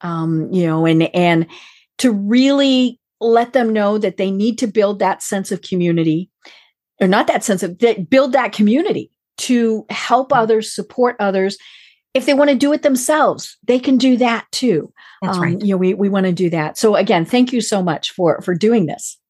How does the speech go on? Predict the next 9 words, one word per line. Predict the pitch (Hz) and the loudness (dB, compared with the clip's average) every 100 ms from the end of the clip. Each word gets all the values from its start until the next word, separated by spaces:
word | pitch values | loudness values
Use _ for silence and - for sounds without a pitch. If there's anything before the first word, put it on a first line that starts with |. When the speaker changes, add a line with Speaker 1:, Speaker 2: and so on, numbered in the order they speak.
| _ _ _ _ _ _ _ _ | _ _ _ _ _ _ _ _
Speaker 2:
You're | - 175 | -2 0
welcome. | 180 254 311 180 | 0 0 0 2
And | 196 202 196 - | 2 0 0 0
I | 185 | 0
appreciate | 294 320 196 180 202 190 | -2 -2 -2 0 0 0
you | 185 185 240 | 0 0 0
being | 196 190 185 202 196 _ - | 0 2 2 0 -2 _ -6
the | 214 | -4
guest | 208 277 320 - - | -2 -2 -4 -8 -12